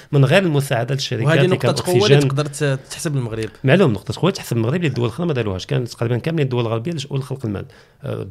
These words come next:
Speaker 1: الغربيه كامله راه كاين الاتحاد الاوروبي، راه سياسه واحده نقديه عندهم، راه لا بي سي او ما بقاتش عندهم السياده النقديه، والولايات المتحده وامريكا الشماليه على، على العموم. المغرب الحمد لله ما لجاش لها ال-، لهذه القضيه هذه،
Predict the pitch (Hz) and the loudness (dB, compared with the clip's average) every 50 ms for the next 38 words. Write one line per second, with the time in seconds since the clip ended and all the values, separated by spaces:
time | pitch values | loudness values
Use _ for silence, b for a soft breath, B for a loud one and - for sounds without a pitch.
0 | 95 92 87 92 101 101 92 104 104 98 - - 113 113 127 123 110 98 - - | -12 -12 -10 -6 -6 -4 -2 -2 -2 -2 -2 -2 -2 -2 -2 -2 -4 -6 -8 -8
1 | 101 92 87 - - 95 90 - - 98 95 - - 135 131 110 98 92 90 90 | -8 -8 -8 -10 -12 -12 -12 -12 -12 -12 -10 -6 -4 -4 -4 -2 -4 -6 -6 -8
2 | - - 104 98 90 - 101 - - - 95 92 85 - 95 98 95 90 90 104 | -10 -8 -8 -8 -6 -8 -10 -10 -8 -8 -8 -8 -10 -10 -8 -8 -6 -6 -4 -4
3 | 131 165 170 139 107 98 92 98 92 98 98 - - 104 92 92 90 87 - - | -4 -4 -4 -4 -4 -4 -4 -4 -6 -6 -6 -6 -6 -6 -6 -6 -8 -12 -12 -10
4 | - - - 101 101 98 - - - 104 98 101 98 98 92 - 98 98 98 98 | -10 -8 -6 -6 -8 -8 -8 -8 -8 -6 -6 -6 -6 -8 -8 -8 -8 -6 -6 -6
5 | 92 b b b b b b b - - 175 175 175 165 170 - 143 135 139 - | -6 b b b b b b b -4 -2 0 2 2 0 0 0 -2 -2 -2 -2
6 | 131 - 135 135 165 180 170 135 123 117 117 110 110 110 - 113 - - 110 104 | -2 -2 -2 -2 -2 -4 -4 -4 -4 -2 -2 -4 -4 -4 -4 -4 -4 -4 -4 -4
7 | 104 104 110 113 104 101 - 101 98 92 95 95 101 101 95 92 92 B B B | -4 -4 -4 -4 -4 -4 -4 -6 -6 -4 -4 -4 -4 -4 -4 -6 -8 B B B
8 | B B B - 120 110 117 139 - 180 147 135 - - 190 214 214 180 165 147 | B B B -4 0 2 2 2 2 0 -2 -6 -4 -2 -2 0 0 -2 -4 -4
9 | 160 156 139 123 113 110 - - - - 117 107 107 113 107 107 107 110 107 107 | -4 -4 -4 -4 -6 -6 -8 -10 -10 -8 -8 -8 -8 -8 -8 -8 -8 -8 -8 -8
10 | 104 101 92 101 107 - - 110 - 113 104 98 101 98 95 | -8 -10 -10 -12 -14 -12 -12 -10 -8 -8 -8 -8 -8 -10 -12